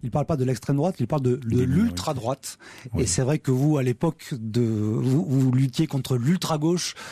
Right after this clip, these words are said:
Speaker 1: euh,
Speaker 2: Tout
Speaker 1: qu'on
Speaker 2: à
Speaker 1: voit
Speaker 2: fait.
Speaker 1: parfois réapparaître avec, avec Julien Coupat, par exemple. Euh, là, c'est l'ultra droite que le patron de la D G S I sent arriver. Il, il, il le dit clairement, effectivement, un ou deux attentats et il y aura des affrontements.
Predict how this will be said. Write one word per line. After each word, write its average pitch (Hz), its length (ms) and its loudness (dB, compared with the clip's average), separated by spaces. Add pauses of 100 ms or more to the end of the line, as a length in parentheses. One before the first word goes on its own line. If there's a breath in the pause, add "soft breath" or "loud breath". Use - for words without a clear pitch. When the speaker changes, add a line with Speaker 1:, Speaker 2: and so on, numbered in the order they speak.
(140 loud breath)
Speaker 1:
euh, 127 60 0
Speaker 2:
Tout 110 100 0
Speaker 1:
qu'on 123 60 2
Speaker 2:
à - 20 2
Speaker 1:
voit 127 100 2
Speaker 2:
fait. 135 100 -4
Speaker 1:
parfois 131 220 -2
réapparaître 131 560 0
avec, 101 220 -2
avec 120 200 2
Julien 127 300 0
Coupat, 175 340 0
par 110 200 -2
exemple. 127 360 0 (420 loud breath)
Euh, 135 340 4
là, 160 160 2
c'est 160 280 0
l'ultra 160 540 0
droite 175 460 -2 (380 loud breath)
que 170 100 0
le 143 480 0
patron 175 400 0
de 143 100 0
la 123 140 0
D 113 240 0
G 139 140 0
S 135 220 0
I 208 180 4 (680 loud breath)
sent 208 500 0
arriver. 175 340 2
Il, 156 160 -2
il, 185 260 -2
il 151 40 4
le 156 80 4
dit 156 100 -4
clairement, 190 280 0
effectivement, 156 460 0
un 233 80 2
ou 196 160 2
deux 175 160 2
attentats 170 440 0 (120)
et 175 100 2
il 170 80 2
y 160 80 2
aura 151 180 0
des 147 160 0
affrontements. 156 560 0